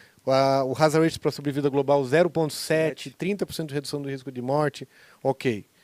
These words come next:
Speaker 1: Na avaliação por intenção de tratamento, de novo, um hazard ratio de zero ponto setenta e nove.
Speaker 2: Isso.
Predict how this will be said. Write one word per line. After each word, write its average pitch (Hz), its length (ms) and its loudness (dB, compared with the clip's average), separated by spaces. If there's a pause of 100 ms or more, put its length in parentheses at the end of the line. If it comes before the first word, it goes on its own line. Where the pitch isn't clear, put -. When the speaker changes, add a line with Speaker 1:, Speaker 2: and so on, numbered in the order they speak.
(400)
Speaker 1:
Na 151 260 2
avaliação 185 380 4
por 196 120 -2
intenção 185 320 -2
de 175 80 -4
tratamento, 185 500 0
de 160 140 -4
novo, 180 200 0
um 170 60 -2
hazard 156 240 -2
ratio 175 180 -6
de 143 80 -12
zero 160 220 -2
ponto 170 240 -8
setenta 180 380 -4
e 165 40 -2
nove. 127 460 -4 (140)
Speaker 2:
Isso. 123 320 -14